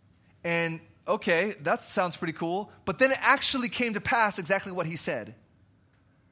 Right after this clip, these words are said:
You would think that that moment would be burned into your brain, right? Like, this Joseph guy, something's unique about him. And when Joseph asks, "Hey man, just don't forget about me down here. Just advocate to Pharaoh for me,"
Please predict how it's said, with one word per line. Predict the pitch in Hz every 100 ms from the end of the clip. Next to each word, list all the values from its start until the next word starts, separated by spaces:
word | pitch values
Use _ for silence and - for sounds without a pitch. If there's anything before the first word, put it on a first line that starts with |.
| _ _ _ _ _ _ _ _ -
You | 196
would | 233
think | - 330 330
that | 202
that | 220
moment | 190 196 247 196
would | 170 156
be | 160
burned | 131 196 214 190
into | 175
your | 165
brain, | 131 190 170 131
right? | 131 170 - - _ _ _ _ -
Like, | 151
this | 170 160
Joseph | 175 185 214
guy, | 214 214 226
something's | 196 220 220 160
unique | 165 175 220
about | 220 233
him. | 247 254 262 - _ _ _ _ - - _ -
And | 190 185
when | 208 208 202 170
Joseph | 185 214 214 175
asks, | - 185 233 240 - - -
"Hey | 190
man, | 170 165
just | 147 185
don't | 214 214
forget | 196 170 180
about | 165 139
me |
down | 135 139
here. | 123 131 113 - -
Just | 185 -
advocate | 165 196 202 196 180
to | 170
Pharaoh | - 160 156 - -
for | - 165
me," | 151 127